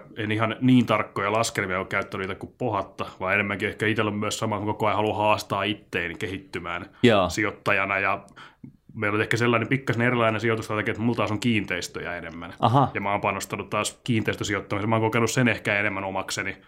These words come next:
Speaker 2: Miksi?
Speaker 1: sijoitusmallina. Se on siinä, mä pääsen itse vaikuttamaan siihen ost-, ostomahdollisuuteen. Mulla on aikaa ollut, mun työ on mahdollistanut sitä, että mulla on aikaa ollut etsiä rauhassa asuntoja.
Speaker 2: Mm.
Speaker 1: Ja sit, sit mä oon pystynyt niillä saamaan sopivaa velkavipua,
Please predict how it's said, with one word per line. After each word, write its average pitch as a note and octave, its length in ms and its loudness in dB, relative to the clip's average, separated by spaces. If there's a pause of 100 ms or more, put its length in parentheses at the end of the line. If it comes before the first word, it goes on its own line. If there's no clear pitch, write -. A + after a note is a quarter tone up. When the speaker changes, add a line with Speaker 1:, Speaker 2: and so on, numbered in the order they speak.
(140)
Speaker 2:
Miksi? A#2+ 180 6
Speaker 1:
sijoitusmallina. G2 1000 -4 (560)
Se A3 120 0
on D3+ 120 6
siinä, F3+ 140 2
mä D#3+ 100 0
pääsen E3+ 240 6
itse E3+ 180 2
vaikuttamaan D3 600 4
siihen C#3 200 8
ost-, C#3 260 4
ostomahdollisuuteen. C3 760 4
Mulla D3+ 140 4
on C3 80 4
aikaa C#3+ 400 4
ollut, C3+ 280 0
mun C3+ 120 2
työ D3+ 180 4
on C3 60 6
mahdollistanut B2+ 600 2
sitä, C#3+ 80 -4
että B2+ 80 2
mulla C3+ 140 4
on B2 60 4
aikaa C3 260 2
ollut A2 160 2
etsiä C3+ 340 0
rauhassa A2+ 400 0
asuntoja. A2 680 0
Speaker 2:
Mm. A2+ 180 8
Speaker 1:
Ja G2+ 60 4 (340)
sit, A#2 160 0 (140)
sit D3 180 2
mä G2+ 60 0
oon G2+ 100 -2
pystynyt C#3 380 4
niillä B2 380 6 (340)
saamaan A#2 340 2
sopivaa G#2+ 420 2
velkavipua, A2 920 0